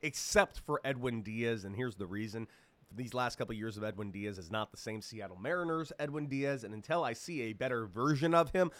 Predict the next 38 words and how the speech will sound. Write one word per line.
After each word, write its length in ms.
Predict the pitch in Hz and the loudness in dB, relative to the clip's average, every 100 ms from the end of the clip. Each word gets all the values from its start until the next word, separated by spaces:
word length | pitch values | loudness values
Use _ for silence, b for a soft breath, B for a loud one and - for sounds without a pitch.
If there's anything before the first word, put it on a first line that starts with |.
| B | B
I'm 100 | - | -4
gonna 120 | 131 120 | -2 -2
continue 380 | 110 120 131 | -6 -4 -4
to 60 | 101 | -6
fade 360 | - 127 131 110 | -4 -2 0 -2
him 260 | 131 139 | 0 0
every 180 | 123 123 | 0 -2
time 220 | 120 131 | -4 -4
he 80 | 120 | -4
comes 300 | 104 135 123 | -2 -2 0
in. 220 | 143 165 | 0 2
That 220 | 131 139 | 2 2
being 280 | - 123 107 | 2 -6 -6
said, 420 | - 214 233 156 123 B B B - | 4 8 8 8 2 B B B -8
I 60 | |
like 220 | 98 101 | -4 -4
this 160 | 98 - | -6 -10
team. 220 | - 90 | -6 -8
This 100 | 85 | -8
team 180 | - 98 | -8 -6
puts 200 | 104 - | -6 -6
up 120 | 78 76 | -10 -4
runs. 480 | 92 131 131 127 - B B | 4 4 4 -2 -8 B B
This 140 | 117 - | -8 -6
team 220 | 120 101 | -6 -6
is 100 | 98 | -6
dynamic. 680 | 92 87 98 127 127 123 - | -6 -4 0 0 2 -2 -4
We 140 | 104 - | -6 0
got 340 | 135 117 - | 4 4 2
Lindor 640 | 110 110 101 104 117 131 | -4 -4 -4 0 2 2
back 240 | 104 104 123 | 2 0 -2
to 80 | 98 | -4
being 240 | 117 123 | -4 -4
the 100 | 104 | -4
Lindor 480 | 101 110 101 104 123 | -4 -2 0 0 0
we're 160 | 98 | -2
used 380 | 90 98 135 - | -8 -4 -4 -4
to. 260 | 147 139 | -4 -2